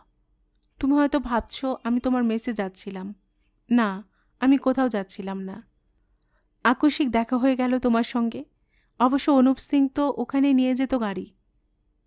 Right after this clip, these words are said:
মহেন্দ্র এখনো কোনো জবাব দিল না। মাধুরী নিউ মার্কেটের সামনে গাড়ি থামালো। তারপর নেমে মহিনকে বলল, "নামবে একবার?" "হ্যাঁ, চলো।" নামল মহেন্দ্র।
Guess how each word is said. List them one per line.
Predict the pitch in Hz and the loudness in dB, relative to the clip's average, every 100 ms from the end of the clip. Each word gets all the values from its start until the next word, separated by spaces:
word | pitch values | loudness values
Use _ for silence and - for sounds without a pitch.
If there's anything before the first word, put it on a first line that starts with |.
| _ _ - | _ _ -2
মহেন্দ্র | 240 277 294 320 | 4 6 6 6
এখনো | 262 - 262 | 4 4 2
কোনো | 254 254 | 4 2
জবাব | 233 214 202 - | 2 0 -2 -6
দিল | 196 185 | -8 -8
না। | - - _ _ _ _ _ | -10 -16 _ _ _ _ _
মাধুরী | 226 240 240 262 | 0 2 2 2
নিউ | 240 226 | 4 4
মার্কেটের | 220 226 226 233 | 2 -2 -6 -6
সামনে | 233 220 277 | -2 0 0
গাড়ি | 233 196 | 0 -4
থামালো। | 190 190 185 - - _ _ _ _ _ - | -4 -8 -8 -12 -16 _ _ _ _ _ 2
তারপর | 254 254 294 | 2 6 6
নেমে | 269 262 | 6 6
মহিনকে | 254 233 240 269 | 4 2 0 0
বলল, | 254 277 254 185 - _ _ _ _ _ _ _ _ _ - | 0 2 0 -4 -8 _ _ _ _ _ _ _ _ _ 2
"নামবে | 226 220 233 | 4 4 4
একবার?" | 285 294 - 190 190 - _ _ _ _ _ - - | 2 0 -4 -6 -8 -16 _ _ _ _ _ -20 -10
"হ্যাঁ, | - 208 240 233 | -6 -2 -2 -2
চলো।" | 214 220 214 240 330 _ _ _ _ _ _ - | -2 0 2 0 -4 _ _ _ _ _ _ 2
নামল | 262 262 339 | 6 8 6
মহেন্দ্র। | 294 220 226 202 202 | 4 2 0 -4 -8